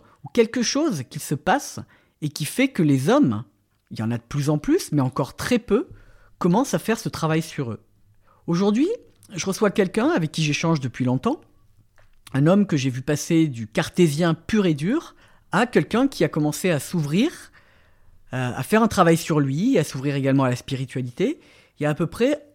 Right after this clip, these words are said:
un an et demi. Et quelques jours après avoir cherché les photos dont je vous parlais tout à l'heure, j'ai eu une discussion avec lui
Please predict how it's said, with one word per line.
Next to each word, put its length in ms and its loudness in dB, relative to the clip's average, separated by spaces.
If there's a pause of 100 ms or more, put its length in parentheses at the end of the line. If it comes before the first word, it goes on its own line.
un 160 6
an 80 6
et 80 6
demi. 380 0 (760)
Et 160 0
quelques 320 2
jours 200 4
après 180 2
avoir 180 2
cherché 340 -4
les 60 0
photos 300 -4
dont 80 0
je 80 -2
vous 80 -6
parlais 220 -4
tout 180 -16
à 60 0
l'heure, 180 0 (520)
j'ai 180 0
eu 60 6
une 100 6
discussion 480 0
avec 320 0
lui 180 -2